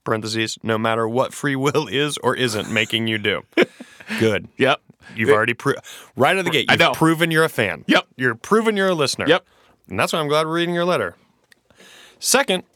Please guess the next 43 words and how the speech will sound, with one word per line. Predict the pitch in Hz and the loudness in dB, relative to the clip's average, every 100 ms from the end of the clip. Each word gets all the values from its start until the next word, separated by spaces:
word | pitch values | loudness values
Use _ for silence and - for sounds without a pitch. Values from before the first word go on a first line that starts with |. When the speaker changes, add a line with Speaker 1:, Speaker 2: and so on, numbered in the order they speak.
| - | -2
Speaker 1:
I | 139 | 2
wanna | 214 156 | 2 0
talk | - 151 - | 0 0 0
birthdays. | 156 143 - 71 53 - | -2 -2 -2 -6 -6 -8
Mine | 104 139 185 165 | 0 2 2 0
is | - | -2
coming | 143 127 117 | -2 0 0
up | 127 - | -2 0
on | 107 107 | -2 0
July | 104 107 113 120 | -2 0 2 2
twenty-second, | 123 - 117 - 143 202 202 | -2 -4 -4 -4 -2 -4 -4
and | 107 | -2
I | 113 | 0
will | 110 107 | 0 -4
be | 101 | -6
thirty-eight. | - - 139 139 131 92 - - | -6 -2 -2 0 0 -2 -8 -4
Speaker 2:
Happy | 123 120 117 | -2 0 0
late | 113 | -2
birthday. | 110 92 - - | -2 -6 -6 -10
Speaker 1:
That's | 85 - | -8 -4
right. | 120 - | -4 -2
I | 107 | 0
also | 113 120 123 | 0 0 -2
know | 117 | 0
that | 120 - | -2 -4
Rory | 104 147 226 170 180 | -2 2 2 0 -4
will | 139 120 | -4 -2
be | 110 | 0
having | 113 120 | 0 -2
a | 107 | -2
birthday | 113 117 131 135 | -2 -2 -2 0
on | 135 135 | -2 -2
August | - 139 156 156 | -2 -2 -2 -4
sixth. | - - - - - - | -2 -2 -2 -6 -14 -12
Happy | - 131 131 127 | -4 -2 -2 -2
early | 131 147 131 | -2 -2 -2
birthday. | 104 95 87 76 76 | -4 -6 -4 -8 -10
Now, | 85 | -12
granted, | 95 92 95 | -8 -6 -6
it's | 95 | -6
already | 95 92 | -6 -4
happened, | 107 131 180 185 | -6 -6 -6 -6
but | 131 95 | -6 -8